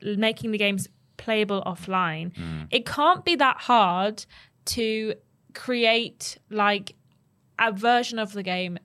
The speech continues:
Speaker 1: that lets you play it on your own or in co-op. There has to be, there has to be a way that you can implement into a game from the get-go that this game can be played online,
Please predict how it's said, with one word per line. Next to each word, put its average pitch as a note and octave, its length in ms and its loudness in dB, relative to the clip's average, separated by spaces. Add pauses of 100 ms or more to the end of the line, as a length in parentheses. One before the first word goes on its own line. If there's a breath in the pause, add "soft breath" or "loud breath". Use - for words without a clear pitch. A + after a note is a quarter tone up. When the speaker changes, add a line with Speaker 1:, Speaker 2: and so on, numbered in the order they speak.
Speaker 1:
that F#3+ 140 -4
lets F#3+ 360 -4
you G3+ 80 -8
play F3+ 320 -6
it - 120 -10 (300)
on F#3 180 -4
your F3 220 -6
own E3 340 -8 (300)
or F3+ 360 -4 (260)
in F3+ 380 -6
co-op. - 580 -8 (180)
There A3 120 2
has C#4 340 0
to C4 100 -10
be, A#3 380 -2 (680 loud breath)
there A#3+ 160 2
has E4 260 0
to E4 120 -8
be D#4 120 -2
a C4+ 60 -2
way F3 480 -2
that G3+ 120 -6
you G3+ 100 -6
can G#3 140 -6
implement G#3 440 -4
into A3+ 220 -6
a G3+ 60 -2
game F3+ 420 -4 (280 soft breath)
from C#4 320 4
the A3+ 100 4
get-go F3 540 0 (280 loud breath)
that G3 80 -4
this A3+ 180 0
game A#3 240 0
can D#4+ 280 2
be C#4 120 -4
played G3+ 240 -4
online, F3 480 -6